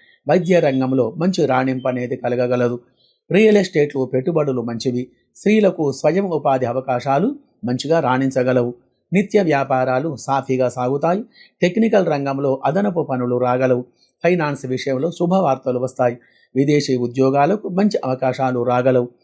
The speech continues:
అక్కడ నివసించే వారికి కొద్దిగా ఇబ్బందులున్నా అవి సర్దుకుంటాయి. కుటుంబంలో ఆనందం అనేది పెరగగలదు. బంధువుల సహకారం అనేది మీకు లభిస్తుంది. ఆరోగ్యం క్షేమంగా ఉంటుంది.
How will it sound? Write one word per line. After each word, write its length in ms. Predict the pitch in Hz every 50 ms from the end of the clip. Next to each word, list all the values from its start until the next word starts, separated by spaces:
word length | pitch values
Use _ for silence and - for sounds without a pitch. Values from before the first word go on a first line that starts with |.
| _ _ _ -
అక్కడ 240 | 131 131 - 123 123
నివసించే 540 | 120 123 123 131 127 - 139 127 127 135 127
వారికి 300 | 127 135 151 185 185 - _ _ _ _ _ _ _
కొద్దిగా 320 | - 196 170 160 190 185
ఇబ్బందులున్నా 800 | 175 151 131 131 131 135 131 131 131 131 131 139 156 185 226 262 - _ _ _ _ -
అవి 160 | 123 123 123 127
సర్దుకుంటాయి. 840 | - - 123 120 127 135 135 135 139 127 123 139 131 127 127 127 _ _ _ _ _ _ _ _
కుటుంబంలో 640 | - 190 185 240 226 214 202 196 185 180 180 175 - 127
ఆనందం 440 | 131 135 139 135 135 135 131 131
అనేది 300 | 127 131 131 139 160 202
పెరగగలదు. 640 | 190 - 127 123 123 127 127 127 127 127 123 120 131 - _ _ _ _ _ _ 160
బంధువుల 440 | 156 196 214 208 196 214 190 175 147
సహకారం 580 | - 139 127 143 147 151 143 139 135 135 131
అనేది 280 | 127 127 127 127 123 127
మీకు 380 | 127 127 131 135 208 220 220 - -
లభిస్తుంది. 580 | 117 117 123 117 - - 123 123 120 123 127 - _ _ _ _ _ _ -
ఆరోగ్యం 500 | 117 123 127 127 123 123 127 143 185 247 277 - _ _ _ _ _
క్షేమంగా 640 | - - 180 185 185 156 139 135 131 143 190 269 - _ _ -
ఉంటుంది. 460 | 120 120 113 123 123 120 127 127